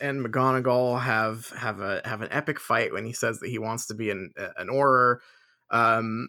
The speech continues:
and this is so, this is such a bummer to me because, like, this scene starts off so well,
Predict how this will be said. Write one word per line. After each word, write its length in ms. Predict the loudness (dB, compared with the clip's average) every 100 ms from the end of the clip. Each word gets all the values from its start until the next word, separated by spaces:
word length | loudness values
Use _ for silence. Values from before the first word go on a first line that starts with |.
| 0
and 260 | 2 2 -2 -10 -2
this 280 | 2 4
is 240 | 4 0 0
so, 1080 | -2 -2 -2 0 2 4 4 2 2 -2 -10 _ _ -2
this 160 | 0
is 80 | 2
such 160 | 2 2
a 40 |
bummer 300 | 2 0 0
to 60 | 2
me 120 | 2
because, 320 | 0 -2 -2
like, 140 | -2 0
this 160 | 0
scene 240 | 2 2 2
starts 340 | 0 -2 -2
off 200 | -4 -4
so 200 | 0 4
well, 440 | 4 4 2 0